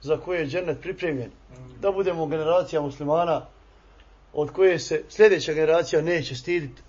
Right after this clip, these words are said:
Speaker 2: Amin.
Speaker 1: Da budu ponosni što smo im ostavili, jel tako, u nasljeđe miraz Muhameda sallallahu alejhi ve sellem, očuvan, netaknut, nepipnut, i odbijeno od njega sve što ne valja.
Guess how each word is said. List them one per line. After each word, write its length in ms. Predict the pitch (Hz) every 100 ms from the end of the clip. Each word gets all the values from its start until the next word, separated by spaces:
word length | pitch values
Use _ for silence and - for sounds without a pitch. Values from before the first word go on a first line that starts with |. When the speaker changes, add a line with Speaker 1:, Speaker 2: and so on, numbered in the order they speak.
| -
Speaker 2:
Amin. 160 | 120 - - - - - -
Speaker 1:
Da 100 | 151
budu 300 | 175 185 147 175
ponosni 500 | 202 196 - 156 135 - - - - -
što 200 | - 165
smo 160 | - 175
im 140 | 175
ostavili, 500 | 196 - 175 156 127
jel 100 | 147
tako, 380 | 180 180 160 113 - - - - - - - - - - - -
u 100 | 170
nasljeđe 520 | 180 196 196 185 160
miraz 340 | 170 185 165 147
Muhameda 420 | 160 170 175 156
sallallahu 300 | 170 170 - 170
alejhi 100 | 151
ve 60 |
sellem, 0 | - -
očuvan, 540 | 175 180 190 170 143 - - - - - - - - - - -
netaknut, 680 | 147 190 202 190 - 175 143 - - - - - - - -
nepipnut, 800 | 160 202 214 220 208 190 190 160 - - -
i 120 | 156
odbijeno 440 | 175 139 190 196
od 100 | 190
njega 240 | 190 160 143
sve 220 | - 175
što 160 | - 156
ne 100 | 143
valja. 240 | 120